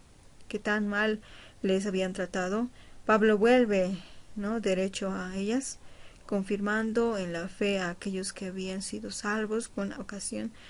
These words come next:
de su visita anterior. También quería que se establecieran pequeñas iglesias en todas partes para que los cristianos pudieran reunirse y ayudarse entre sí.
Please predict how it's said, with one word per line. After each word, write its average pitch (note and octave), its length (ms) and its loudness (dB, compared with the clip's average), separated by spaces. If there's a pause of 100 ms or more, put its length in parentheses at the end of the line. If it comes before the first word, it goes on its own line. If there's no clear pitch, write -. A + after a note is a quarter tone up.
(300)
de G3 120 -4
su G3 160 -4
visita F#3+ 420 -6
anterior. E3+ 720 -8 (2000)
También G3+ 760 4
quería F#3 380 -2
que F#3 220 -6
se F3+ 360 -4
establecieran F#3 720 -4
pequeñas F#3+ 500 -6
iglesias G3 640 0
en F#3+ 120 -2
todas F#3+ 300 -6
partes - 500 -8 (380)
para F#3+ 260 0
que G3 80 -6
los F#3+ 180 -4
cristianos G3 480 -4
pudieran G#3+ 600 0
reunirse F#3 580 -4
y F#3+ 280 -6
ayudarse F3 520 -4
entre G3 220 -8
sí. A3 280 0